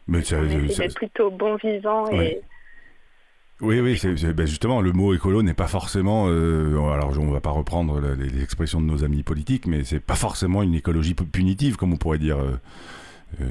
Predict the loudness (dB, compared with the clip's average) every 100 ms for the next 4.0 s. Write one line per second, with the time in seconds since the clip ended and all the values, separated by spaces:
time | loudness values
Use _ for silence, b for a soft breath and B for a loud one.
0 | -6 -6 -6 -8 -8 -8 -6 -4 -2 -2
1 | -2 -4 -4 -6 -6 -8 -14 b b b
2 | b b -20 -20 -20 -20 _ _ _ -20
3 | _ -20 -20 -20 -20 -8 -6 -6 -8 -16